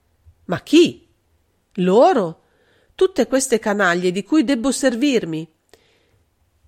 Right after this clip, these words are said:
Bisogna credere che abbiano ricevuto una consegna quei porci. Può darsi che siano animati da un sentimento di vendetta.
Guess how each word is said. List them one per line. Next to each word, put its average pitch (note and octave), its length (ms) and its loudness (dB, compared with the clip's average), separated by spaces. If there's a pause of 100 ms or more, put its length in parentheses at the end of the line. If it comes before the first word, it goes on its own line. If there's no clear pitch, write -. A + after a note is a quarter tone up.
(500)
Bisogna D4 460 0
credere E3+ 480 0
che A#3+ 160 -2
abbiano F#3+ 380 0
ricevuto B3 500 -4
una A#3+ 160 -2
consegna G#3+ 580 0
quei F3 140 -6
porci. D#3+ 720 -6 (1200)
Può G3 180 -4
darsi G#3 460 0
che F#3 140 -6
siano F#3+ 400 0
animati A#3+ 480 -2
da G3 100 -2
un F3 100 -4
sentimento F#3+ 640 -4
di F#3 140 -4
vendetta. E3+ 680 -2